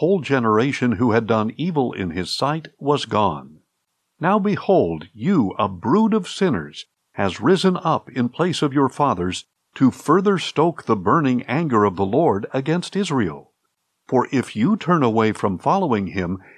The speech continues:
he will once again leave this people in the wilderness, and you will be the cause of their destruction." Then the Gadites and Reubenites approached Moses and said,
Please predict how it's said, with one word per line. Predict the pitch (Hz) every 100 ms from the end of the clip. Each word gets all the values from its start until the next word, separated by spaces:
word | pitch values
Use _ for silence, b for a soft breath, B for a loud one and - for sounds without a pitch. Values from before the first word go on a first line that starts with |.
| B
he | 143
will | 139 123 117
once | 107 175 196 214
again | 160 160 117 82
leave | 78 127 180 127
this | 151 -
people | - 139 147 151
in | 160 175
the |
wilderness, | 180 185 175 104 80 73 - - _ _ -
and | 110 98
you | 85 147
will | 202 180
be | 131 120
the | 123
cause | - - 156 90 76 - - -
of | 101 85
their | 135 113
destruction." | 104 - 123 110 - 80 87 _ _ _ _ _ _ _ _ -
Then | 92 131 98
the | 92
Gadites | 92 110 147 123 113 -
and | 117 107
Reubenites | 95 196 151 104 101 -
approached | 160 156 202 196 -
Moses | 117 90 - 76 - _ _ -
and | 143 127
said, | - 131 104